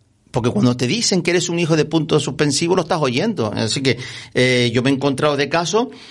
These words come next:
de gente que ante el partido bajaba y me saludaba y después empezaba el partido y me decía de todo.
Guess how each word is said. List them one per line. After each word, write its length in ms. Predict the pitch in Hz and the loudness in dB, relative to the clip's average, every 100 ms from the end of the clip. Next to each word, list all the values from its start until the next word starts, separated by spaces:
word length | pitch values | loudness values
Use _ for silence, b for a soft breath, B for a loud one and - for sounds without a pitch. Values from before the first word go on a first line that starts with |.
| B - - | B -10 0
de 240 | 139 127 | 4 4
gente 280 | 120 143 151 | 2 0 2
que 80 | 135 | 2
ante 200 | 135 131 | 0 0
el 80 | 120 | -2
partido 300 | 127 160 143 | -2 0 2
bajaba 480 | 117 120 175 143 | 2 0 0 0
y 60 | 127 | -2
me 100 | 113 | -2
saludaba 640 | 117 117 123 175 196 220 | -2 2 2 2 0 -2
y 60 | 170 | -2
después 200 | 120 139 | 0 0
empezaba 240 | 127 139 | 2 0
el 60 | 131 | 0
partido 220 | 131 147 | -2 -2
y 40 | |
me 60 | 170 | -2
decía 240 | 139 131 | 0 2
de 100 | 120 | 0
todo. 400 | 107 160 185 110 | 2 0 0 -4